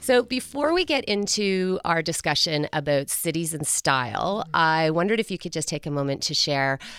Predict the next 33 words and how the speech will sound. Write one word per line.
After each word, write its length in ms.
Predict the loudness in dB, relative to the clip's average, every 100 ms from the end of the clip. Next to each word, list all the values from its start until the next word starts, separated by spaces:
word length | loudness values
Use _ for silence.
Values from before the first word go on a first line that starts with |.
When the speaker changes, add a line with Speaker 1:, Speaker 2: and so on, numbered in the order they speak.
| -18 -12 0
Speaker 1:
um, 400 | 2 2 2 0
a 60 | 0
moment 320 | 2 4 4
in 140 | 2 2
your 120 | 2
life 380 | 2 2 -2 0
where, 320 | 2 2 2
I 100 | 2
like 120 | 2 0
to 60 |
say 220 | 0 0
fashion 460 | 2 2 2 0 0
changed 400 | 0 0 0 -2
your 80 | -2
life, 240 | 0 -2
but 100 | -6
that 140 | -8 -6
might 180 | -6
be 100 | -8 -8
overstating 560 | -8 -6 -4 -2 -2
it 100 | -2
a 60 | -4
little 180 | -4 -4
bit, 240 | -4 -4
like 220 | -4 -2
a 40 | 0
moment 400 | 2 2 0 0
where 440 | 0 2 2 0 -4 -20 -20 _
fashion 720 | 0 2 4 2 2 2 0 -2
had 600 | -2 0 2 2 -2 -6 _ -2
relevance 520 | 0 2 0 -4 -4 -6
to 140 | -4
you. 240 | -4 -6